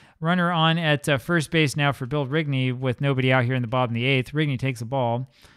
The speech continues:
and, uh, takes a ball again.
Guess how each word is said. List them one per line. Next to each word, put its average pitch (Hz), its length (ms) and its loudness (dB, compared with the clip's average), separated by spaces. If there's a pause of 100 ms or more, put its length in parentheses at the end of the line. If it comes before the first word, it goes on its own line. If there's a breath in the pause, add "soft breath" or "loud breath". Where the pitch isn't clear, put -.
(380 soft breath)
and, 135 400 -2
uh, 127 480 0
takes 139 260 -4
a 127 60 -8
ball 127 360 -2
again. 123 680 -4